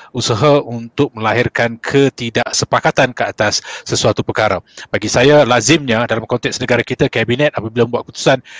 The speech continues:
itu dianggap, uh, keputusan menyeluruh kolektif, uh, walaupun ada yang tidak bersetuju, tetapi, uh, dalam konteks kabinet selalunya dilihat sebagai,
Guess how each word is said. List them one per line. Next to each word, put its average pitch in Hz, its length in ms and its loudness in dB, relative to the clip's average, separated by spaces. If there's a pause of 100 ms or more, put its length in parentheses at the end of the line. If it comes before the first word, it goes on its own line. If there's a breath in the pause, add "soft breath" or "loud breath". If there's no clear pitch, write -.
(120)
itu 110 180 -6
dianggap, 123 640 0 (160)
uh, 117 260 0
keputusan - 560 -2
menyeluruh 139 540 4
kolektif, 139 640 0 (400 loud breath)
uh, 117 340 4
walaupun 123 460 2
ada 120 160 -4
yang 117 340 0 (220)
tidak - 240 2
bersetuju, 160 560 -2 (260 loud breath)
tetapi, 131 540 -2
uh, 113 320 0
dalam 113 240 0
konteks - 500 -4
kabinet 131 400 0
selalunya 170 600 2
dilihat 117 480 -2
sebagai, 113 640 2